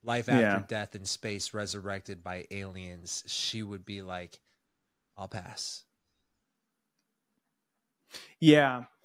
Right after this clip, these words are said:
Speaker 2: I'm thinking about it now too. Like, can you really decompose in space?
Speaker 1: Mm, I, maybe, yeah. Like radiation, space radiation would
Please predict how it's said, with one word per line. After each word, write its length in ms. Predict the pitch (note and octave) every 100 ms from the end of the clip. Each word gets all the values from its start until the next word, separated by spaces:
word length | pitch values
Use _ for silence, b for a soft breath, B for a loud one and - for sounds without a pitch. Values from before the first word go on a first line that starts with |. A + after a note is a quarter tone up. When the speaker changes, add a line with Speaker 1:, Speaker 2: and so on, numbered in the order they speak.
| b b -
Speaker 2:
I'm 100 | E3
thinking 320 | G3 G3+ F#3+
about 300 | D3 C#3 C3+
it 80 | C3
now 180 | B2+ B2+
too. 260 | - F3
Like, 200 | C3+ A2
can 280 | - C#3 F3+
you 100 | G3+
really 260 | C#3 C#3+ D3
decompose 680 | B2+ C3+ C3+ A#2 A#2 A#2+ B2+
in 80 | G#2+
space? 640 | - G2 G2+ F#3 - - - - - _ _ _ _ _ _ _ _ _ _ _ _
Speaker 1:
Mm, 920 | C3 F3 G#3+ C4 C4 C#4 C#4 C#4 C4 C4 _ _ _ _ C#4 C#4 C4 C4
I, 260 | A#2+ C#3 C3 F#2+ _ _ B2
maybe, 340 | A#2+ E3 E3+
yeah. 500 | E3 C3 B2+ D3+ G2+ G2 G#2
Like 220 | G#2 F#2+
radiation, 840 | A2 G#2+ A2 G2+ F#2 G2 - B2 B2+
space 400 | - F#2 F#2+ -
radiation 680 | G2 G#2+ G#2 A2 - F#2+ C3 _ _ _ _
would 100 | _